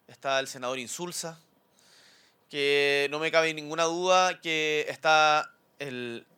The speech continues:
el diputado Lee, no me cabe ninguna duda que van a estar permanentemente recordándonos esto, que sean una pulga en el oído en el buen sentido,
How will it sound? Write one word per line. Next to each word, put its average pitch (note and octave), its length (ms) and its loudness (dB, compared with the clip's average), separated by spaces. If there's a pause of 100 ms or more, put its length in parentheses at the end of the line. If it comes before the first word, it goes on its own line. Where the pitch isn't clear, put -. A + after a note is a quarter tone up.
(160)
el C3+ 140 -12
diputado C3+ 380 0
Lee, E3+ 280 -8 (880)
no C#3 80 -14
me C#3+ 100 -8
cabe D#3 180 4
ninguna D#3 260 -2
duda F3+ 520 2
que E3 80 -8
van E3 140 0
a E3 40 0
estar E3+ 480 2
permanentemente F3 1300 -4
recordándonos E3 640 0
esto, D#3+ 260 -10 (840)
que D3 100 -8
sean F#3 960 4
una D#3+ 920 2
pulga G3+ 220 4
en G#3 60 6
el G3+ 100 6
oído F3+ 580 2 (440)
en D3+ 120 -10
el D3+ 80 -4
buen E3+ 160 -2
sentido, E3+ 500 -6